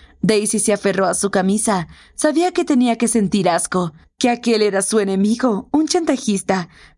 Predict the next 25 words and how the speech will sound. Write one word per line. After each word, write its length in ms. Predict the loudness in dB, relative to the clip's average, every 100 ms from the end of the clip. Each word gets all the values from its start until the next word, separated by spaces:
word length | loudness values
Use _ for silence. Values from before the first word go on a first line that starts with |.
| -2
pero 200 | -2 0
todo 220 | -2 -2
su 180 | -2 0
cuerpo 320 | 0 0 -2
se 140 | 0 0
encendió 500 | 0 -2 0 -2 0
cuando 260 | 0 0
Rolf 400 | 0 0 0 -2
profundizó 680 | -2 -4 0 0 0 0 0
el 120 | 0
beso. 460 | -2 -2 -2 -2 -6 _ _ _ -20 -6
Se 200 | -2 0
apretó 460 | 0 -2 -2 -2
contra 340 | -2 -2 -2 0
él 240 | 0 0
y 100 | 0
lo 120 | 0 0
agarró 360 | 0 0 0
de 80 | 0
los 180 | -4 -2
brazos. 520 | -2 -2 -4 -6 -8 _ -20 -2
Le 160 | -2 2
clavó 260 | 0 2
las 220 | -2 0
uñas. 440 | 0 2 2 -2